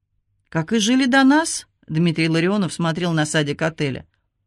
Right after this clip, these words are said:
Мама обожала фильм "Воспоминания о будущем". В семидесятых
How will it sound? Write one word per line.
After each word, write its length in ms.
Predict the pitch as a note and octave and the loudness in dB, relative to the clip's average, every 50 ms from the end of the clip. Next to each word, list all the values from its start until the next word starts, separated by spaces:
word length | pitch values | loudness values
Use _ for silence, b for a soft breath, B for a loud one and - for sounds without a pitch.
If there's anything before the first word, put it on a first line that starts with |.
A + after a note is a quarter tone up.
| _ _ _ _ _ | _ _ _ _ _
Мама 500 | - F3+ A3 C4 C#4+ B3+ A3+ G#3+ F#3 D#3+ | 0 2 4 6 6 6 6 6 4 4
обожала 560 | - - F3 E3+ F3 F3+ F3 G#3 G3 F#3+ F3+ | 2 0 0 2 2 2 2 2 2 2 2
фильм 280 | E3+ - A#3 A#3 A3+ G3 | 0 0 0 2 2 2
"Воспоминания 720 | E3+ D#3+ - - F3 E3+ E3+ E3+ E3+ F3 F3 E3+ F3 F3+ | 2 0 -2 -2 -2 -2 0 0 2 2 2 2 2 2
о 40 | F#3+ | 2
будущем". 640 | F#3+ F#3 F#3 D3+ B2+ B2 - - - - - - _ _ _ _ _ _ _ _ _ | 0 0 -2 -2 -4 -4 -4 -6 -6 -6 -8 -12 _ _ _ _ _ _ _ _ _
В 60 | - - | -6 -2
семидесятых 640 | G3+ G#3 G#3 G3 G3+ - - B3 A#3+ - E3 - | 2 2 2 2 2 2 2 2 2 0 -4 -8